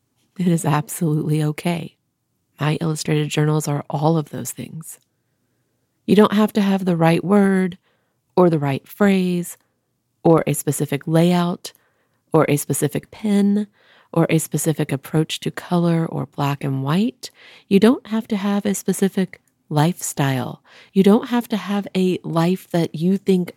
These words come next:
other people would think is exciting or glamorous always on the go, important, whatever. Your journal is for you.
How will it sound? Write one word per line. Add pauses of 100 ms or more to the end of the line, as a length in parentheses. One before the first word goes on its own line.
other
people
would
think
is
exciting (200)
or (120)
glamorous (580)
always
on
the
go, (280)
important, (200)
whatever. (300)
Your
journal
is
for
you.